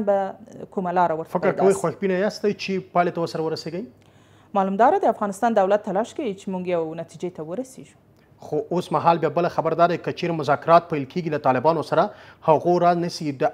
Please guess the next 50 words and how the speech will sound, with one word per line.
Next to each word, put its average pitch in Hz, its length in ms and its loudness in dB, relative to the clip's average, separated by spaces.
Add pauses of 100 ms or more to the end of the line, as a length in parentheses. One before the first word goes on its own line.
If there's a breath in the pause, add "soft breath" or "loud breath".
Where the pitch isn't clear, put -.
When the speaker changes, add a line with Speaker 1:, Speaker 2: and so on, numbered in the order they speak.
Speaker 2:
افغانستان 151 480 0
حکومت 160 320 0
هغه 147 160 2
اجنډا 139 380 2
چې - 100 -10
راغلته 156 560 2 (280 loud breath)
لومړۍ 165 360 4 (100)
کرښه 170 280 0
د 135 80 2
اوربان 131 280 2
ده، 127 120 -2
د - 80 -2
ولسمشر 147 420 -4
د 139 100 0
وینا 143 220 0
پر 147 160 -2
بنسټ 139 280 -4 (100)
چې 170 60 -4 (420 loud breath)
دوی 175 120 6
به 160 140 4
په 156 80 2
یو 151 140 2
اوربان 160 400 0
باندې 135 200 -2
خبرې 127 300 -2
کوي، 139 120 -6 (100)
د 139 180 -2
اوربان 160 380 0
ټینګښت 160 320 -4
سره 151 180 -6
دوی 156 160 -6
نورو 156 240 0
خبرو 135 300 0
ته 117 100 -4
ځي. 120 60 -10 (340 loud breath)
که - 140 -2
طالبان 208 400 4
اوربند 180 520 2
ونه 190 160 0
مني، 196 220 2
د 160 140 0
تاوتریخوالي 151 520 2 (120)
کمښت 139 360 0
ومني، 127 220 -4 (340 loud breath)
افغان 202 380 2
حکومت 185 420 0 (220)
بدیله 170 260 2
لاره 143 160 4
څه - 80 -10
ده؟ - 100 -12